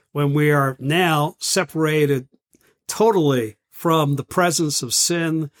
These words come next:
in the presence of Jesus Christ. That's our glorification. That's our ultimate sanctification, our ultimate salvation, our ultimate completeness and maturity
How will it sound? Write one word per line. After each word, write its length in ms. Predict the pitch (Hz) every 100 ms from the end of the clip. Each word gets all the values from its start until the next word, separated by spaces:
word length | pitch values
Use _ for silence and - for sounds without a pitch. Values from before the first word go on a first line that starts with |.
| - _ _
in 280 | 170 185 170
the 80 |
presence 540 | 143 175 170 147 139 -
of 120 | 123
Jesus 420 | - 143 123 123
Christ. 640 | - 151 143 135 - - -
That's 200 | 143 -
our 140 | 131
glorification. 1120 | 123 143 151 143 - - 180 185 - 185 175 156 _ - - _
That's 220 | - 147 147
our 100 | 147
ultimate 300 | 151 139 135
sanctification, 1120 | - 151 143 - - 165 170 170 - 170 156
our 260 | - 156
ultimate 360 | 160 156 139 127
salvation, 840 | - 185 185 151 170 165 - 160
our 100 | 160
ultimate 440 | 160 165 151 143 -
completeness 680 | 143 127 196 220 170 160 -
and 180 | 156 131
maturity 640 | 120 - 160 156 147 143